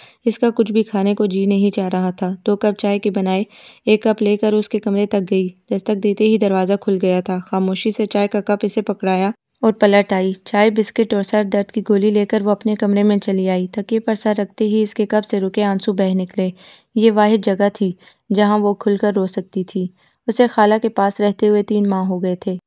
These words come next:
अब तो वो भी अम्मी बाबा के लिए उदास हो गई थी। जब भी वो खाला से पूछती तो वो नज़रें चुराने लगती।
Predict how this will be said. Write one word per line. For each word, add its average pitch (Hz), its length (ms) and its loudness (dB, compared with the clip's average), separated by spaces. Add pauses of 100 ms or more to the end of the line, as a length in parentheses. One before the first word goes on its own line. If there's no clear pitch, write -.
(420)
अब 208 160 -2
तो 220 120 6
वो 220 160 6
भी 220 160 6
अम्मी 214 240 4
बाबा 196 320 4
के 214 140 0
लिए 208 120 2
उदास 190 400 0
हो 190 80 -4
गई 185 180 0
थी। 190 220 -2
जब 214 200 0
भी 233 140 2
वो 226 120 2
खाला 202 300 0
से 214 160 -4
पूछती 202 360 -4
तो 202 140 -2
वो 202 100 0
नज़रें 208 300 0
चुराने 190 420 -2
लगती। 185 460 -4